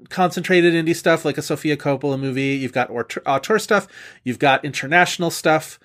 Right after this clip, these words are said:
You've got, you know, and then even in terms of just, like, release stuff, the fact that they, uh,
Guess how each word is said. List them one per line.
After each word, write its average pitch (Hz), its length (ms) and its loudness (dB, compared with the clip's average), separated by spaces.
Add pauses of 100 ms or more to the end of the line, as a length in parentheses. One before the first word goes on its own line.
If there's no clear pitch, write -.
(340)
You've 123 200 -4
got, 127 360 4 (380)
you 143 160 -6
know, 123 400 0 (680)
and 175 120 2
then 220 140 0
even 277 200 0
in 294 80 -6
terms 233 260 -4
of 202 80 -8
just, 208 180 -4
like, 196 140 -2
release 131 280 -2
stuff, - 280 -8
the 127 80 -8
fact 156 320 0
that 175 120 -2
they, 151 220 6
uh, 151 80 4